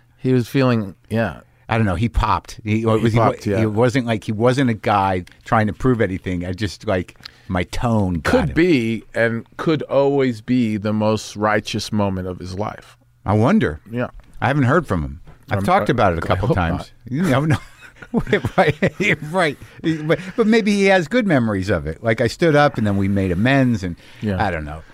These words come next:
Speaker 2: Yeah, 'cause I remember what, what happened was outside, when everyone was outside and, you know, I had walked outside and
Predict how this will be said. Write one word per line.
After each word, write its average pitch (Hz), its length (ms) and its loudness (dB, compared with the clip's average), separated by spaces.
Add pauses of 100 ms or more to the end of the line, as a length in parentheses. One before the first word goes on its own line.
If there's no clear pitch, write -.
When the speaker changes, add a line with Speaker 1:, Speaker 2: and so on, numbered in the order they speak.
(160)
Speaker 2:
Yeah, 151 140 0
'cause 151 180 0
I 160 60 4
remember 156 400 2
what, 123 240 -2
what 117 260 -2
happened 113 320 -4
was 101 220 -4
outside, 107 640 0
when 98 120 -4
everyone 101 200 -6
was 92 140 -4
outside 107 560 -4
and, 90 160 -8
you 95 80 -8
know, 87 80 -6
I 90 140 -4
had 104 100 -2
walked 92 280 -2
outside 95 600 -2
and 87 120 -8